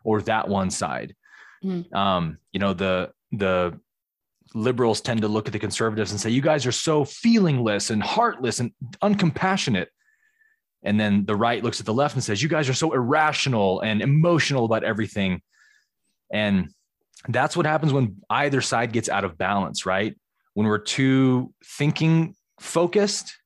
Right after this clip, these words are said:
Speaker 1: and not enough feeling, we become uncompassionate, disconnected, and we become too controlling, which we've seen from the political right throughout American history.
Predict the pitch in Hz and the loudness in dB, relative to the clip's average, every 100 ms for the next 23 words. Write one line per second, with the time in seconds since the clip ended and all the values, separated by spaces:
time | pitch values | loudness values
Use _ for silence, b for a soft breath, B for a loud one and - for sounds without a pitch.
0 | _ _ 101 107 113 117 107 - 120 156 | _ _ -2 0 2 2 0 -2 0 2
1 | 180 135 110 107 104 104 120 113 107 110 | 2 2 0 0 0 0 -2 -2 -2 -2
2 | 110 - 117 113 101 110 - 107 104 - | -2 -2 -2 -2 -2 -4 -2 -2 -2 0
3 | 135 143 - _ B B B B B 92 | -2 -2 -8 _ B B B B B -2
4 | 104 104 117 107 - 120 120 - 117 110 | 0 0 0 -2 -2 -2 -2 -2 0 0
5 | 127 165 175 _ b b 101 - 98 - | 2 0 -2 _ b b -8 -4 -4 -2
6 | 110 104 110 101 110 110 107 104 98 101 | -2 0 0 0 -2 -2 0 0 2 0
7 | 113 - 101 98 95 101 101 95 101 - | -2 -2 -2 0 0 0 0 -2 -2 -2
8 | 117 143 | 0 -2